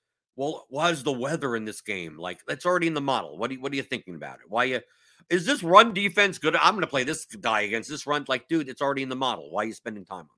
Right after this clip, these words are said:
this? Right? You should be spending time on what I'm showing of, like, how do I build lineups and exploit the field? Right? And then from that point, it's like, how could I exploit the field better? And that may be a better way of spending your time than, like, considering, you know, stuff that,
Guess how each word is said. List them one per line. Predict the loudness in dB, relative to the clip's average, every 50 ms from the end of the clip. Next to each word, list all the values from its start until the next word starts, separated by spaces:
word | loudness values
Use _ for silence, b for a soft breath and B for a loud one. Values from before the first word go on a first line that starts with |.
| _
this? | _ -20 -20 -20 -20 _ _ _ _ _
Right? | -2 -2 -2 -2 -2 -6 _ _ _ _ _ _ _ _ _ _ _ _ _ _ _ _ _
You | -10 -10 -6
should | -4
be | -4 -4
spending | 2 4 4 4 4 2 -2
time | 0 0 2 2 2 0
on | 0 0
what | 0 0 2 4
I'm | 6 6 6 6 4
showing | -2 -4 -6 -6 -6 -6 -8 -14 -16 -12
of, | -12 -8 -4
like, | -2 -2 -2 -2 -6 -14 _ _
how | 2 2 4
do | 4
I | 4 4
build | 4 2 0 0 0
lineups | 0 0 2 0 -2 -4 -6 -8
and | -10 -10
exploit | -12 -12 -6 -4 -4 -4 -4
the | -6 -12
field? | -14 -12 -12 -12 -12 -14 _ _ _ _ _ _ _ _ _ _ _ _ _ _ _ _ _ -4
Right? | 0 0 0 0 0
And | -2 -2
then | -2 -2 -2
from | -2 2 6
that | 6 6 6 4
point, | 0 -4 -4 -4
it's | -4 -2
like, | -2 0 2
how | 2 2
could | 2 0 -2
I | -2
exploit | -2 -2 -2 -2 -2
the | -2
field | -2 -2 2 6
better? | 6 6 6 4 0 -6 -14 _ _ _ _ _ _ _ _ _ _ _ _ _ -2
And | 4 6
that | 6 6 6
may | 4 0
be | -2 -2
a | -4 -2
better | -2 -2 -2 -2 -2
way | -2 -2 -2 -2
of | -4 -4
spending | -4 -4 -4 -4 -4
your | -4 -6
time | -4 -4 -4 -4 -4 -2
than, | -4 -4 -4 -4
like, | -4 -4 -4 -6 -8 _ _ _
considering, | -12 -12 -12 -10 -6 -4 -4 -4 -4 -4 -6 -6
you | -4
know, | -2 -2 -2 -2 -4 -8 _ _ _ _ _ _ _ _ _ _ _
stuff | -6 0 2 2 2 2 4
that, | 4 4 4 2 -2